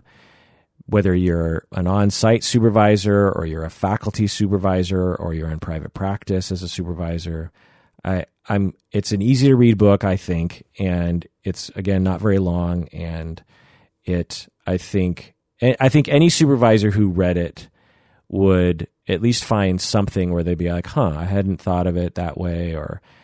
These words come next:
"That's interesting," or, "Huh, I think that, you know,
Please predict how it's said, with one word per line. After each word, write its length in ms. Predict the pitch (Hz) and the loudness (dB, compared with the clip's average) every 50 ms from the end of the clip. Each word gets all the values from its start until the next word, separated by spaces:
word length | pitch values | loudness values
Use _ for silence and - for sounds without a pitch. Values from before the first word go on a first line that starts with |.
| _ _ _ _ _ _ | _ _ _ _ _ _
"That's 280 | 92 90 101 - - | -2 -2 -2 -2 -2
interesting," 800 | 95 87 - 87 82 - - 92 85 82 85 82 82 82 82 - - - _ _ _ _ | -4 -2 -2 -4 -8 -8 -6 -6 -4 -4 -2 -4 -4 -6 -6 -8 -10 -14 _ _ _ _
or, 340 | 85 85 85 82 80 80 82 | -6 -6 -4 -4 -6 -6 -8
"Huh, 280 | 95 - - - 127 | -10 -10 -2 -2 0
I 140 | 87 80 87 | 0 0 0
think 200 | - 117 107 - | -2 -2 -2 0
that, 280 | 104 95 90 - - _ _ _ _ _ _ _ _ _ _ _ | 0 0 0 -2 -6 _ _ _ _ _ _ _ _ _ _ _
you 180 | - 98 101 | -8 -6 -4
know, 280 | 85 85 85 87 80 | -4 -4 -4 -6 -8